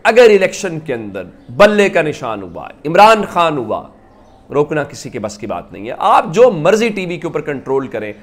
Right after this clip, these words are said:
आप निकले मेरे साथ बाहर ग्राउंड में, आप पन्द्रह, आप खुद आए काम करें, छोड़ दें, आप मुझे छोड़ दें, किसी और जर्नलिस्ट को, व्लॉगर को, यूट्यूबर को, सबको छोड़ दें।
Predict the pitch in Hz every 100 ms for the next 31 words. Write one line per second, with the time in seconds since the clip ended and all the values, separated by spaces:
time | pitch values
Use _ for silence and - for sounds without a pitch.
0 | - _ - 180 190 151 180 220 226 196
1 | 180 180 160 143 143 139 113 107 98 90
2 | 127 156 - 202 208 220 214 190 - -
3 | 175 220 - - - 285 226 190 175 151
4 | 143 135 143 156 - 214 233 180 156 147
5 | 143 143 175 185 165 160 160 151 - 160
6 | 170 170 - - 120 135 160 156 - 147
7 | 143 156 131 131 147 156 135 151 147 135
8 | 139 147 - 190 175 160 110 85